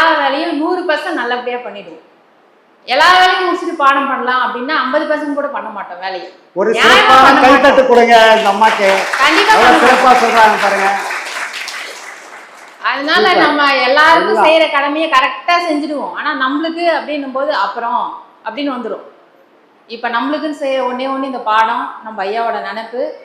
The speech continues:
Speaker 1: அது ரெண்டு மட்டும்தான். இதை பண்ணிட்டோம்னாலே நம்ம கடமையை கரெக்டா பண்ணிடுவோம், நம்மளே நம்ம நல்லா பாத்துக்குவோம்.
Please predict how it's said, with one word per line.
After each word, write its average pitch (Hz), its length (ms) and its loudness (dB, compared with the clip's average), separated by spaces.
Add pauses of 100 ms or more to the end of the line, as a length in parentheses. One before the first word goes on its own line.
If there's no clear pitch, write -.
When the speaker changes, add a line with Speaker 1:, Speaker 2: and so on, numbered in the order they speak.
(140)
Speaker 1:
அது 190 120 -10
ரெண்டு 196 200 -12
மட்டும்தான். 202 520 -14
இதை 220 180 -10
பண்ணிட்டோம்னாலே 302 720 -2
நம்ம 277 280 -4
கடமையை 269 360 -2
கரெக்டா 262 320 -2
பண்ணிடுவோம், 269 640 0 (400)
நம்மளே 269 360 -2
நம்ம 330 160 -4
நல்லா 240 260 0 (100)
பாத்துக்குவோம். 226 540 -4